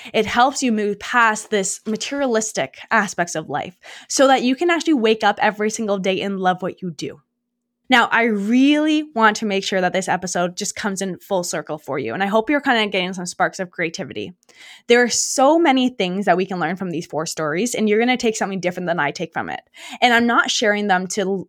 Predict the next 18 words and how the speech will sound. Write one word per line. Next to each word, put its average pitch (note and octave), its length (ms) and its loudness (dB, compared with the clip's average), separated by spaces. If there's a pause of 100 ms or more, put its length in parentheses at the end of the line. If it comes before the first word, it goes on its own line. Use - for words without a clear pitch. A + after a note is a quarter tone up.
(120)
tell A3 260 4
you G#3+ 160 2
to F#3+ 140 -2
leave F#3 240 -2
your G3+ 120 0
business F3 300 -4
behind, D#3 500 -4
to G3 140 2
travel G#3 340 2
the F#3 100 -4
world, D#3+ 200 -2
to G3+ 60 -8
quit - 180 -4
your G#3 120 2
job, E3+ 280 4
anything G3 340 -4
like D#3 240 -6
that. E3+ 300 2